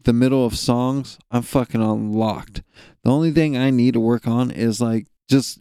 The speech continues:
interacting with the crowd, crowd, saying something, responding back to me, going off on that, almost like, um,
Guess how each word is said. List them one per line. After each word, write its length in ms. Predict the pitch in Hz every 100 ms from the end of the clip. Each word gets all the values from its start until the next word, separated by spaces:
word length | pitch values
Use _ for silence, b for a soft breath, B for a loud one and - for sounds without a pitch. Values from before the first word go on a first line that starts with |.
| -
interacting 680 | 143 131 135 139 - 107 95
with 140 | -
the 80 | 87
crowd, 440 | - 107 92 101 - _ _
crowd, 380 | - 120 98 101 B B -
saying 320 | - 139 123
something, 500 | 135 127 - 135 127 B B -
responding 580 | 127 - 135 127 123 120
back 260 | 120 120
to 120 | - 117
me, 300 | 120 120 - _ 113
going 400 | 123 127 127 123
off 300 | 120 113 120
on 180 | 117
that, 240 | 117 117 117
almost 360 | 143 160 143 -
like, 280 | 127 120 117
um, 420 | 117 113 110